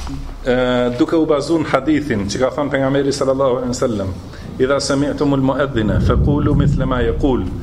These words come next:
Do të thënë, nëse e dëgjoni, kur ta dëgjoni muezinin,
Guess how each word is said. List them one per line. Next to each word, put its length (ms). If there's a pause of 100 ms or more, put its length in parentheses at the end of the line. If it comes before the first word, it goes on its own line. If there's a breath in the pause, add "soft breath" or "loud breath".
(300 loud breath)
Do 60
të 100
thënë, 160
nëse 200
e 40
dëgjoni, 500 (560)
kur 140
ta 100
dëgjoni 380
muezinin, 600